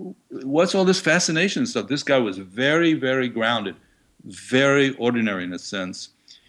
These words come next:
And so then over the course of that weekend, I remember he gave me meditation instruction.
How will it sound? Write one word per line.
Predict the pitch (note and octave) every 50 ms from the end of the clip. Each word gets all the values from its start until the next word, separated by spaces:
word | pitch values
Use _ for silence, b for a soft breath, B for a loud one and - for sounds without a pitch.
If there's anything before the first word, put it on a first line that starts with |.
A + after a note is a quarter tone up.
| b b b b -
And | B2 B2 B2+
so | - - D3+ C#3 C3+
then | B2 C#3 C3+ C#3+
over | C#3+ C#3+ C#3 C#3
the | B2+ -
course | - - D#3+ D#3 - -
of | C#3+
that | C3+ A#2 - B2
weekend, | C3 D#3 D#3 - C#3+ A#2 G#2+ A2 A2 - -
I | A#2
remember | A2 A#2 A2+ A2+ A2
he | A2 A#2+ B2
gave | A#2+ B2 B2 A#2+
me | A#2+ A#2+
meditation | A#2+ A#2+ A#2 A2+ A2 - B2 B2+ B2 - - C3+
instruction. | B2+ B2+ B2+ - - B2+ B2 B2 - - - C3+ C3 C3 C3 B2+